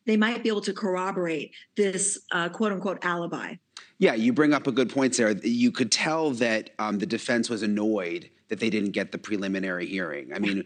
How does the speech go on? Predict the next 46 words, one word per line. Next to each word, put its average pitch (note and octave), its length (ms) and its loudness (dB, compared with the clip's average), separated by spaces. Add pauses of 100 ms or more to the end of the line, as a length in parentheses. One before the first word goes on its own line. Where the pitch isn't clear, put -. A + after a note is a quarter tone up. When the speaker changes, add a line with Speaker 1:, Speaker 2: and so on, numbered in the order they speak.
Speaker 1:
<laughs> - 100 -20
Speaker 2:
they A#2+ 120 4
thought C#3+ 260 0
they D3+ 80 4
were C#3+ 80 4
gonna C3+ 160 4
get B2+ 180 0
the B2 80 -2
prelim. A2+ 640 2 (220)
There A#2+ 100 6
was A2 160 2
a G#2 60 -4
secret B2+ 360 0
grand A2+ 280 2
jury A2 200 2
happening G#2 500 -2
that G2+ 100 -4
no G#2 160 0
one G#2 240 0
knew G2 180 0
about. F#2 360 -4
I A2+ 60 -2
wanna C3 260 2
read A#2+ 220 4
this A2+ 140 2
part, A2 400 0
um, G2 280 2
that F#2+ 100 0
you A2 160 2
referred G#2+ 340 2
to, G2+ 120 0
Sarah. G2 240 2
It - 40 -2
says, G2+ 220 0 (260)
"Corroboration D3+ 640 2
of B2 100 2
Bryan A#2+ 280 2
Kohberger A2 500 2
not G#2+ 300 0
being A#2 320 2
at G2 160 -2
one A2 360 2
one G#2+ 220 2
two A2+ 220 0
two A2 300 2
King F#2+ 440 0